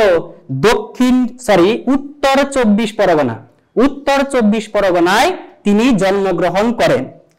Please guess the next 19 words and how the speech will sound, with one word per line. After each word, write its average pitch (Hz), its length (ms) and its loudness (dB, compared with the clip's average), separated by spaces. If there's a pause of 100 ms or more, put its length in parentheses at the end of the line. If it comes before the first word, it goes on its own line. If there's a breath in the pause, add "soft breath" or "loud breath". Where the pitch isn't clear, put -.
(260 soft breath)
তার 254 160 2
শিক্ষা 294 380 0
দীক্ষা 277 340 -2
কি? 277 360 -4 (280 loud breath)
তিনি 269 580 2 (160)
বাল্যকালে 220 1200 0 (200)
পিতার 269 560 2
নিকট 233 500 -2
থেকে 247 280 -2 (420)
শিক্ষা 226 460 -2
লাভ 214 200 2 (100)
করেছিলেন। 165 560 0 (420)
পরবর্তীকালে 247 1040 0 (140)
সংস্কৃত 240 720 0
কলেজিয়েট, 233 800 0 (180)
কলেজিয়েট 240 560 2
স্কুলে 240 400 -2
পড়াশোনা 240 420 0
করেছেন। 240 480 -2